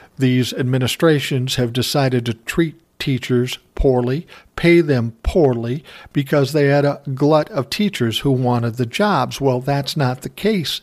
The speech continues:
anymore. It's harder to find teachers to fill positions like every other,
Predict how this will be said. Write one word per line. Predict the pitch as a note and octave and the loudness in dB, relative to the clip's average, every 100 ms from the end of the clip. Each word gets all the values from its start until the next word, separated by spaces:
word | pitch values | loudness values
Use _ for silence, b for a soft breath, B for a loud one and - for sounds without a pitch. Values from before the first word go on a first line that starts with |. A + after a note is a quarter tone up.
| - | -4
anymore. | B2+ B2 C#3 A3+ F3 - - - - - B B B B B | -2 0 2 2 2 -2 -12 -18 -18 -20 B B B B B
It's | C3 - | -2 2
harder | D#3 D#3+ D3+ C3+ | 2 4 2 2
to | B2 | 0
find | - E3 D#3+ D3 C#3 | 0 2 4 2 0
teachers | - F#3 - C3 - | 0 -2 2 0 0
to | C3+ | -2
fill | - C3 B2 | 0 2 0
positions | - C3 F3+ - A2+ G#2+ A#2+ | 0 2 2 2 -8 -6 -2
like | A#2 - | -2 0
every | B2 B2+ C#3+ | 0 2 2
other, | E3+ C3+ | 4 2